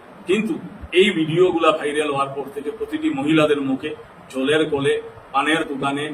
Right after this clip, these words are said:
চার দোকানে, যে কোনো আড্ডায়, আজকে ধলাই বাজারের যে কোনো আড্ডায় ইমরানের কথা উঠে আসছে যে ছেলেটা শুনেছি ভালো ছিল, ছেলেটাকে ওনার স্ত্রী এবং ড্রাইভার মিলে মেরেছে। সেই কথাটা আলোচনায় আসছে। সমগ্র উপত্যকা জুড়ে, সমগ্র নর্থ ইস্টের প্রতিটি চ্যানেল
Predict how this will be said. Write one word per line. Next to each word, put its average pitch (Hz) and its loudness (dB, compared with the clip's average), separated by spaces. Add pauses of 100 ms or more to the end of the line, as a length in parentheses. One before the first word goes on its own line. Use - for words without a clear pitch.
(360)
চার 156 6 (120)
দোকানে, 143 -4 (440)
যে 151 4
কোনো 190 6 (140)
আড্ডায়, 147 -2 (380)
আজকে - -6 (100)
ধলাই 147 4
বাজারের 135 0
যে 139 -2
কোনো 151 -2
আড্ডায় 131 -4
ইমরানের 135 -2
কথা 131 -8
উঠে 120 -12
আসছে - -14 (340)
যে 131 -6
ছেলেটা 131 0 (100)
শুনেছি 135 -2 (100)
ভালো 131 0
ছিল, 156 -2 (440)
ছেলেটাকে 131 -6 (180)
ওনার 127 -8
স্ত্রী - -12 (100)
এবং 135 -8
ড্রাইভার 123 -4
মিলে 120 -8 (320)
মেরেছে। 131 -4 (440)
সেই 147 -4
কথাটা 156 2 (100)
আলোচনায় 151 2
আসছে। - -14 (100)
সমগ্র - -4 (480)
উপত্যকা 156 0
জুড়ে, 143 -2 (100)
সমগ্র 151 -6 (160)
নর্থ 143 -4 (100)
ইস্টের 160 -6
প্রতিটি 170 -4 (100)
চ্যানেল 156 0